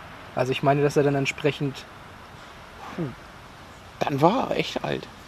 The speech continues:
Speaker 1: Dann ist er achtundsiebzig geboren, ja.
Speaker 2: Ja.
Speaker 1: Ja, ja, gut, er war alt, das, das ist richtig.
Speaker 2: Mhm. Aber er bringt natürlich gerade für so ein Turnier die nötige Erfahrung mit, hat ja dann auch den, oder ist ja immer noch der beste Torjäger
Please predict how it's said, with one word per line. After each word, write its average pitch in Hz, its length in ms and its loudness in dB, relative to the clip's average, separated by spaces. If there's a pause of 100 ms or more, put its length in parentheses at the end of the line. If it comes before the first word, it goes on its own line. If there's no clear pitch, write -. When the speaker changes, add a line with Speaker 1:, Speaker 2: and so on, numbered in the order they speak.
(180)
Speaker 1:
Dann 127 120 -4
ist 139 120 -8
er 160 220 8
achtundsiebzig 160 600 0
geboren, 135 400 2
ja. 123 160 -2 (180)
Speaker 2:
Ja. 151 80 -8 (560)
Speaker 1:
Ja, - 20 4
ja, 247 140 6
gut, - 160 -2
er 202 100 6
war 277 200 2
alt, 123 220 0
das, - 180 -6
das 156 120 -2
ist 170 160 -6
richtig. 143 300 0
Speaker 2:
Mhm. 131 220 -2 (180)
Aber 147 220 10 (300)
er 139 120 10
bringt 151 220 8
natürlich 156 300 6 (120)
gerade 135 200 10
für 131 120 8
so 123 100 6
ein 131 60 6
Turnier 170 340 4 (640)
die 131 80 2
nötige 127 320 6
Erfahrung 139 420 10
mit, 185 240 2
hat - 200 0
ja 127 100 10
dann 123 240 6
auch - 280 2
den, 120 280 4
oder 113 360 2 (100)
ist - 180 0
ja 135 140 6
immer 131 180 6
noch 127 220 4
der 123 240 2 (840)
beste 135 320 4
Torjäger 131 640 4